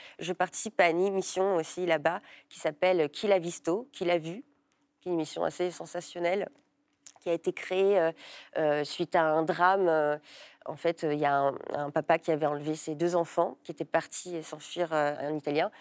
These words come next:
qui était parti s'enfuir, hein, au Canada. Il s'est suicidé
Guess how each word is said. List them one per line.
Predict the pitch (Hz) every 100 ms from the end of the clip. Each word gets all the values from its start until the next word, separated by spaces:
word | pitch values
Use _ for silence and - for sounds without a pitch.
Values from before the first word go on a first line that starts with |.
| -
qui |
était | - 165
parti | 165 - 180
s'enfuir, | 165 - - 170
hein, | 160 156
au | 160
Canada. | 190 175 165 165 - _ _ _ _ _
Il | -
s'est | 190
suicidé | 170 - - 185 175